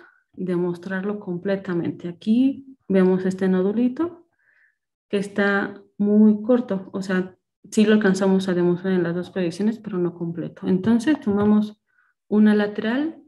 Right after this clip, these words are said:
y ya lo podemos visualizar completamente. Acuerden, bueno, recuerden que estas proyecciones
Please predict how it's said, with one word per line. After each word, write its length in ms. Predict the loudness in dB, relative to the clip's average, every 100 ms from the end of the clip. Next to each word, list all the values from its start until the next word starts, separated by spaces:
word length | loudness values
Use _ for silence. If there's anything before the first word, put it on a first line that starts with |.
| _
y 180 | -2 0
ya 120 | 0
lo 140 | -4 -4
podemos 440 | -4 -2 -4 -6
visualizar 640 | -10 -10 -6 -4 -4 -6
completamente. 680 | -4 -4 -4 -4 -2 0 -2
Acuerden, 540 | 0 2 4 2 -2 _ _
bueno, 280 | -2 0 0
recuerden 420 | 0 -4 -2 0
que 80 | 0
estas 300 | -2 -4 -6
proyecciones 680 | -6 -6 -6 -2 -2 -2